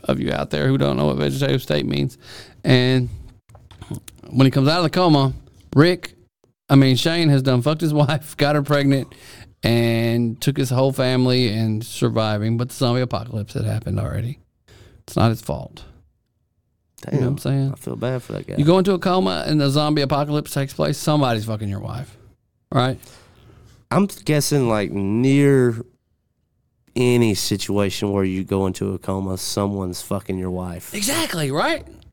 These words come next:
Speaker 1: So
Speaker 2: Every time.
Speaker 1: So then you come out of said coma, and your
Speaker 2: And they,
Speaker 1: boy, you
Speaker 2: and they,
Speaker 1: find 'em. You find 'em. You
Speaker 2: they
Speaker 1: find
Speaker 2: were,
Speaker 1: 'em.
Speaker 2: they were friends?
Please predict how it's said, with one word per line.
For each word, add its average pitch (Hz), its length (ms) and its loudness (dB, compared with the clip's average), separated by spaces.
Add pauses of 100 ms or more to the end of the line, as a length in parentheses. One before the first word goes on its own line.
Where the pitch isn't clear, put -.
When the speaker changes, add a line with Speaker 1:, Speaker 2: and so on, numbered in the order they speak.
(200)
Speaker 1:
So 190 380 -2
Speaker 2:
Every 170 500 4
time. 190 440 -2
Speaker 1:
So 185 180 0
then 240 160 2
you 226 100 0
come 180 260 -2
out 180 220 -2
of 175 100 -2
said 147 260 -2
coma, 123 400 0 (680)
and 135 380 0
your 127 280 0
Speaker 2:
And 147 80 4
they, 175 40 8
Speaker 1:
boy, 147 200 4
you 123 120 0
Speaker 2:
and 135 80 2
they, 147 80 4
Speaker 1:
find 147 300 0
'em. 95 180 -6
You 135 160 -2
find 113 380 -4
'em. 92 220 -12
You 127 120 -6
Speaker 2:
they 127 120 2
Speaker 1:
find 139 100 6
Speaker 2:
were, 123 140 6
Speaker 1:
'em. 110 40 -6
Speaker 2:
they 120 100 2
were 117 100 4
friends? 214 580 -2